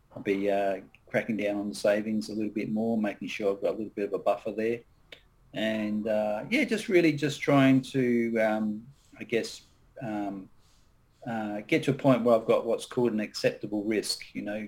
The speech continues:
'cause, um, you know, where you know what you're getting yourself into, and if you do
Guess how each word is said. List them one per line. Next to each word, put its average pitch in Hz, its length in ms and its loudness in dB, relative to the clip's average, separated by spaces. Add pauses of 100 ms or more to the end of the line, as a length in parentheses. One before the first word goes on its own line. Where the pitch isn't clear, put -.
'cause, - 240 -10 (380)
um, 104 260 -8 (260)
you 127 100 -6
know, 107 180 -4 (140)
where 113 120 0
you 110 140 -2
know 123 280 8
what 123 100 6
you're 117 80 -6
getting 110 320 0
yourself 104 360 -2
into, 110 480 -2
and 104 120 -4
if - 180 -10
you - 60 -12
do 131 320 4